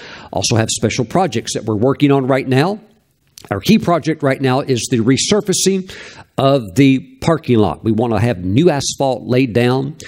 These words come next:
so it's nice and up to date. We've got too many cracks and too much broken up concrete, or not crank-, concrete, but just old asphalt.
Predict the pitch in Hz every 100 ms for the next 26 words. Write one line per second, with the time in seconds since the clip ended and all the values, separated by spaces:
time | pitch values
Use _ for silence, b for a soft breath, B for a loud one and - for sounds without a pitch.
0 | B B - 120 110 - 104 - - -
1 | - 117 135 143 - - B B 101 104
2 | 120 - 127 104 - _ 98 85 90 107
3 | - - 170 156 156 156 156 - 143 110
4 | 156 151 156 - 98 113 143 165 180 -
5 | 165 170 - 151 113 - B B 135 156
6 | - 156 143 147 143 156 151 147 131 123
7 | - 160 170 147 139 - 139 131 -